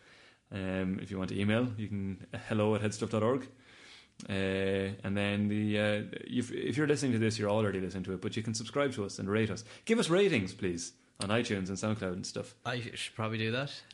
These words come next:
Speaker 1: You haven't done that?
Speaker 2: <laughs> Of course,
Speaker 1: What
Speaker 2: I've
Speaker 1: a
Speaker 2: done
Speaker 1: dick.
Speaker 2: that. No, I have, I have.
Speaker 1: <laughs>
Speaker 2: I'm just saying I should.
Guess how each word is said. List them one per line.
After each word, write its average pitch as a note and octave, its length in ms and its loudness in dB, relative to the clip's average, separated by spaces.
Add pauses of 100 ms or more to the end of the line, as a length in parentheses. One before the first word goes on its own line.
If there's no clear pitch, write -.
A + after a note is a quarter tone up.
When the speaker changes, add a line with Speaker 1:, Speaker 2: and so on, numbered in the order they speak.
Speaker 1:
You B2+ 160 4
haven't C#3 160 4
done C#3 160 8
that? - 140 6
Speaker 2:
<laughs> - 300 -6
Of - 200 -4
course, D3 320 -2
Speaker 1:
What E3+ 140 0
Speaker 2:
I've G3+ 80 6
Speaker 1:
a G3+ 100 4
Speaker 2:
done A3 160 8
Speaker 1:
dick. D3+ 100 0
Speaker 2:
that. D3+ 80 -2
No, G3 140 2
I F3 80 2
have, D#3+ 320 4
I A2+ 80 2
have. C3+ 680 2 (120)
Speaker 1:
<laughs> - 120 -12
Speaker 2:
I'm C#3+ 100 2
just C3+ 160 -2
saying B2+ 180 2
I A2 80 2
should. A2+ 400 0